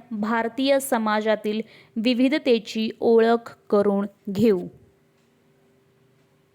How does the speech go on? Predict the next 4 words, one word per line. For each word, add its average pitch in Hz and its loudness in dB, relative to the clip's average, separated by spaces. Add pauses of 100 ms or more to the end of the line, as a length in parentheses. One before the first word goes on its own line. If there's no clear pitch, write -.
(1400)
माहीत 240 0
आहे 254 0
का 277 0
तुम्हाला, 226 0